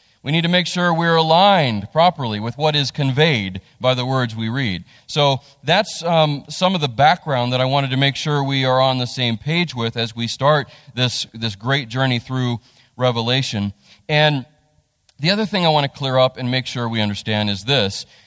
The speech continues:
The book of Revelation is more about message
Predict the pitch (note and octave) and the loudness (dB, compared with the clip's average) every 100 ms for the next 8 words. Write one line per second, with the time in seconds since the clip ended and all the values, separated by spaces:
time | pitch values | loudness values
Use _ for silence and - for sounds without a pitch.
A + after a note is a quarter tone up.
0 | _ _ _ - B2+ B2 A2 G3+ G#3+ G3+ | _ _ _ -6 -4 -2 0 0 0 -2
1 | E3 F3 F3+ C#3 A2+ - E2+ G#2 - _ | 2 2 0 -2 -4 -6 -6 -8 -10 _
2 | _ _ _ _ _ _ _ _ - C#3 | _ _ _ _ _ _ _ _ -4 0
3 | C#3 C#3 A#2+ - _ B2 B2 F#3 A3+ G#3 | 2 0 -2 -8 _ -2 2 4 6 4
4 | E3+ D#3+ B2+ B2 E3 G#3 - A#2 G#2+ A2+ | 4 4 4 0 2 0 -2 -4 -4 -6
5 | - - | -8 -8